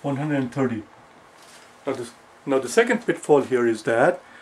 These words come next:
we have to understand how many years we are dealing with. Question here is, what is the average change in budget from two thousand eight to two thousand ten? From two thousand eight to two thousand and ten, how many years is that? That's not three years. We cannot simply count two thousand eight, two thousand nine, two thousand ten.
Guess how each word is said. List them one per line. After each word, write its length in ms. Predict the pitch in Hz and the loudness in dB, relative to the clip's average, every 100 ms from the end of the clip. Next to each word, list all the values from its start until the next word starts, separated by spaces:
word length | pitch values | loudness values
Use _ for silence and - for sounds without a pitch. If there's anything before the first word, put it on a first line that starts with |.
| - - | -10 -4
we 80 | |
have 100 | 131 | -2
to 80 | 143 | 2
understand 500 | 131 131 - 170 147 | 0 0 0 0 2
how 120 | 160 | 2
many 180 | 147 147 | 4 4
years 380 | 139 156 160 139 | 6 6 6 4
we 80 | 147 | 4
are 20 | |
dealing 340 | 151 185 151 | 6 6 6
with. 220 | 107 107 - - - - - | 2 -4 -10 -20 -20 -20 -10
Question 320 | - 139 - 131 | 0 2 4 4
here 120 | 147 | 4
is, 100 | 139 | 4
what 140 | 143 | 2
is 140 | 151 156 | 0 -4
the 200 | 170 - | -4 -2
average 380 | 139 139 156 - | 2 4 2 0
change 360 | - 143 143 139 | 2 6 6 6
in 140 | 127 | 2
budget 460 | 120 180 127 123 - - - - - - | 4 4 6 2 0 -18 -20 -20 -20 -8
from 160 | 110 - | -8 -6
two 120 | 143 | -6
thousand 380 | 143 175 170 175 | 2 4 4 4
eight 300 | 151 151 147 - - - | 6 6 4 -8 -20 -12
to 80 | 123 | -12
two 180 | - 120 | -10 -12
thousand 480 | - 131 123 120 - | -4 -2 0 -4 0
ten? 320 | 170 123 98 - - - - - | 0 2 -2 -12 -20 -20 -20 -16
From 140 | 113 107 | -12 -10
two 160 | 151 | -8
thousand 400 | 151 185 170 185 - | 0 2 2 -2 0
eight 200 | 160 156 | 0 0
to 80 | 143 | -4
two 180 | - 131 | -4 -8
thousand 360 | - 131 123 | -2 -2 -2
and 180 | 120 117 | -4 -4
ten, 340 | - 190 139 139 | 2 4 4 2
how 180 | 180 | 2
many 140 | 185 175 | 2 4
years 280 | 156 147 123 | 6 6 4
is 120 | 113 | -2
that? 200 | 113 110 - - - - - | -6 -8 -16 -20 -20 -20 -10
That's 200 | 113 - | -8 0
not 180 | 151 160 | 0 2
three 160 | 220 | 4
years. 280 | 190 127 - | 6 6 2
We 60 | - | -4
cannot 240 | 123 160 | 0 0
simply 240 | 165 190 190 | 0 0 2
count 320 | 180 160 151 | 4 2 2
two 80 | 156 | -2
thousand 340 | 156 143 131 | 0 2 4
eight, 180 | 131 131 | 2 2
two 100 | 139 | -4
thousand 300 | 139 127 120 | -2 0 2
nine, 200 | 123 117 | 0 -2
two 80 | 120 | -6
thousand 320 | 127 117 110 | -4 -4 -2
ten. 240 | 127 120 | -2 -2